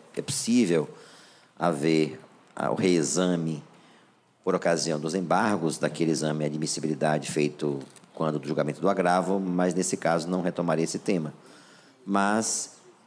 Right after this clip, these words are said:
eh, encaminhei a Vossas Excelências um voto no qual sustento com a devida vênia, em relação ao mérito, divergência, quanto ao entendimento sustentado pelo em-,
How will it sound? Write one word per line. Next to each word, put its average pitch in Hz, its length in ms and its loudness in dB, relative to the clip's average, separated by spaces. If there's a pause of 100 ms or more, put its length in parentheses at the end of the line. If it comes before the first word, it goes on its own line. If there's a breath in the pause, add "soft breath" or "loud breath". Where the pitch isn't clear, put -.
(120)
eh, 92 180 0
encaminhei 101 920 2
a - 60 -4
Vossas 80 340 -2
Excelências 85 880 -2
um 90 140 -4
voto 87 480 0
no 101 100 0
qual 85 320 0
sustento - 580 -4
com 85 100 -4
a 82 40 0
devida 82 320 0
vênia, 92 580 -2 (160)
em 80 60 -8
relação 80 380 -2
ao 78 60 -2
mérito, 87 540 0
divergência, 90 840 -2 (720 loud breath)
quanto 95 360 0
ao 98 60 4
entendimento 92 960 0
sustentado 80 720 -2
pelo 82 340 0
em-, 85 140 0